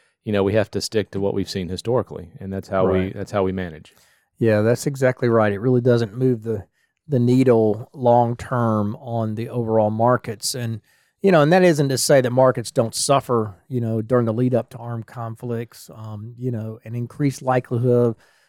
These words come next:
Speaker 2: of, of a conflict, uh, tends to decrease stock prices leading up to the war, but even more so,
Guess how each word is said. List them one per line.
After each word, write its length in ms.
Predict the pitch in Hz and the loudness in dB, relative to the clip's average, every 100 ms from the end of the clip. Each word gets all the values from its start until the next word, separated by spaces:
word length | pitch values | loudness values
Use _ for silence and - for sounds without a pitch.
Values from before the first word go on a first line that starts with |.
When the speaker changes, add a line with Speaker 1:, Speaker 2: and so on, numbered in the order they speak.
| _ | _
Speaker 2:
of, 140 | - 117 | 0 2
of 100 | 110 | 2
a 60 | |
conflict, 800 | - 123 120 113 123 120 117 - _ _ _ | -2 -2 -2 -2 0 2 2 -4 _ _ _
uh, 180 | 135 113 | -2 -2
tends 320 | - 135 123 - | -2 -4 -4 -4
to 120 | 110 | -6
decrease 500 | 120 123 - 123 110 | -4 -6 -4 -4 -2
stock 300 | - 117 - | -2 -4 -4
prices 420 | 127 120 - 117 | -4 -4 -6 -4
leading 260 | 123 123 117 | -2 -2 -6
up 100 | - | -8
to 100 | 117 | -10
the 80 | |
war, 360 | 113 113 120 131 | -6 -2 0 0
but 140 | 123 | 0
even 180 | 117 113 | -4 -4
more 300 | 107 110 120 | -4 -2 -2
so, 500 | - 120 117 117 104 | -2 -2 0 0 -2